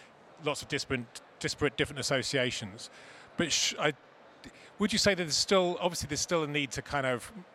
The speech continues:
have a more powerful voice, but to get that more powerful voice, do we need to come together as an industry in other ways? Is there enough statistics out there? Um, so that's questions for you, John, and then I'll come straight to you afterwards, Judy, sorry.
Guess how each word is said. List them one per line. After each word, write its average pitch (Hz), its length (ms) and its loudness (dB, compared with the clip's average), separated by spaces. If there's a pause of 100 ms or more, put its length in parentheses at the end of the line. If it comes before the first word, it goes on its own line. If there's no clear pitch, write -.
(120)
have 151 420 0 (180)
a 135 80 -2 (140)
more 180 180 8
powerful 113 360 2
voice, 107 340 0 (600)
but 151 200 4
to - 100 -4
get 190 140 4
that 151 180 -2
more 151 120 0
powerful 120 280 0
voice, 123 220 0
do 156 160 0
we 147 140 0
need 143 160 -2
to - 80 -8
come 139 240 -4
together 139 420 2 (160)
as 135 140 -6
an 139 40 -6
industry 131 540 0 (540)
in 151 120 -2
other 143 180 0
ways? 147 420 2
Is 147 100 -4
there 147 140 0
enough 143 160 0
statistics - 640 -4
out 160 200 2
there? 165 380 2 (140)
Um, 135 420 -2 (140)
so 160 200 2
that's 160 140 2
questions - 320 -2
for 156 60 -4
you, 143 160 0
John, 131 240 -2
and 127 100 -6
then 127 80 -4
I'll 120 80 -2
come 123 160 -4
straight 131 280 0
to 117 180 -2 (260)
you 123 140 0
afterwards, 107 240 -4
Judy, 101 180 -4
sorry. 101 280 -2